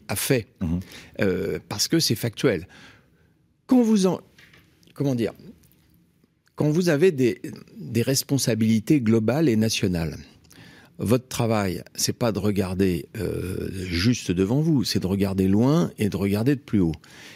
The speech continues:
Speaker 1: Et c'est surtout, euh, de considérer un marché. Ce marché,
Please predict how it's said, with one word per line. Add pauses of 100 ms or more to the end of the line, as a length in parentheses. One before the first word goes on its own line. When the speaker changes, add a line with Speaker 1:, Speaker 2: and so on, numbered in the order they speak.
(120)
Speaker 1:
Et
c'est
surtout, (400)
euh,
de
considérer
un
marché. (680)
Ce
marché,